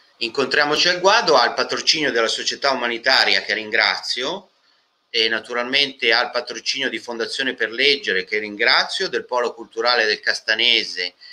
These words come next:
e dei comuni di Inveruno, Castano Primo e Robecchetto con Induno, che ringrazio. Questi patrocini significano vicinanza, significano, eh, accoglimento di questa rubrica, che è una rubrica importante che ci porterà nelle case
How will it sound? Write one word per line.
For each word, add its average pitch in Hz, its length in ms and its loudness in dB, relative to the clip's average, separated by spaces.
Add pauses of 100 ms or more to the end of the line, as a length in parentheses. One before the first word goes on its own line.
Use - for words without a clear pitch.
(140)
e 101 100 -6
dei 107 180 -2
comuni 117 540 -8
di 104 140 -4
Inveruno, 107 580 -4
Castano 113 460 -4
Primo 110 460 -4 (360)
e - 80 -4
Robecchetto 127 600 2
con 131 160 -4
Induno, 104 440 -4
che - 120 -6
ringrazio. 95 720 -2
Questi 147 540 -2
patrocini 131 920 0 (500)
significano 131 840 2
vicinanza, 147 840 2
significano, 113 1400 -2 (400)
eh, 110 100 -2
accoglimento 135 1500 2
di 120 180 -2
questa 117 420 0
rubrica, 139 680 0
che 123 100 2
è 117 40 4
una 113 160 0
rubrica 113 420 -4
importante 143 880 0
che 120 300 2
ci 120 160 -6
porterà 113 460 0
nelle 113 260 4
case 139 680 4